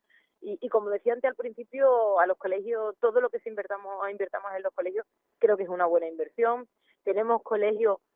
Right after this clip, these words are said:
con muchos años, que hace muchos años que se construyeron y que por lo tanto, bueno, pues al final primero, mm, cuestiones de mejora, pero también es verdad que, que hay cuestiones, que hay necesidades que van surgiendo y que quizás hace veinte o treinta años cuando el colegio,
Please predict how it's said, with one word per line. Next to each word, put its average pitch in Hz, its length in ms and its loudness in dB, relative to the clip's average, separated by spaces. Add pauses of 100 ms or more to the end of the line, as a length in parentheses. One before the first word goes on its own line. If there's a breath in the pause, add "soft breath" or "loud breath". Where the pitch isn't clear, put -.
con 196 160 -2
muchos 233 400 -2
años, 262 340 0
que - 100 -16
hace 185 120 -10
muchos 180 280 -10
años 175 200 -6
que 170 80 -4
se 170 100 -2
construyeron 202 540 0
y 196 60 -2
que 180 100 2
por 160 180 2
lo 165 100 6
tanto, 196 400 2 (440 loud breath)
bueno, 277 200 2
pues 226 160 4
al 196 120 0
final 214 440 2 (400 soft breath)
primero, 214 460 4
mm, 143 260 -16
cuestiones 160 380 -4
de 165 60 -4
mejora, 196 340 2 (120)
pero 208 160 4
también 208 320 0
es 302 80 -4
verdad 185 320 2
que, 175 500 -2
que 185 120 0
hay 180 100 2
cuestiones, 190 840 -4
que 190 80 0
hay 175 100 2
necesidades 208 760 0
que 208 80 -2
van 226 200 6
surgiendo 254 540 -4
y 277 60 -14
que 415 140 -12
quizás 202 360 0 (360 loud breath)
hace - 240 -2
veinte 226 260 2
o 190 40 -6
treinta 214 320 -4
años 220 200 -8
cuando 196 180 -8
el 190 80 -10
colegio, 208 920 2